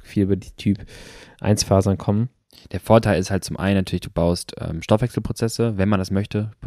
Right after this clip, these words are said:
Speaker 1: Deswegen wahrscheinlich
Speaker 2: schneller.
Speaker 1: Wash.
Speaker 2: Deswegen Wash, genau. Gut, das, man kann auch sagen, du kannst eine Stunde locker fahren, <laughs> muss jetzt keine sechs Stunden, das wird
Speaker 1: Ja.
Speaker 2: dann sechs Stunden nicht mehr besser eigentlich. Ähm, so, du regst halt das Lymphsystem und so weiter an, aber halt, wie gesagt, du hast einen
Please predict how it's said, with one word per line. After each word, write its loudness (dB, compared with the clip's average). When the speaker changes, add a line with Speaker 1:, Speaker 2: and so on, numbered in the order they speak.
Speaker 1:
Deswegen 6
wahrscheinlich 6
Speaker 2:
schneller. 8
Speaker 1:
Wash. 4
Speaker 2:
Deswegen -2
Wash, 2
genau. 0
Gut, -2
das, 0
man -20
kann -2
auch 2
sagen, 2
du -2
kannst -4
eine -2
Stunde 4
locker 4
fahren, 2
<laughs> -
muss 4
jetzt -4
keine 0
sechs 2
Stunden, 4
das -2
wird 6
Speaker 1:
Ja. 8
Speaker 2:
dann 6
sechs 2
Stunden 4
nicht 0
mehr 4
besser 2
eigentlich. 2
Ähm, 6
so, 2
du 4
regst 2
halt 0
das -2
Lymphsystem 4
und 2
so 0
weiter 4
an, 4
aber 4
halt, 2
wie 0
gesagt, 0
du -8
hast -8
einen -2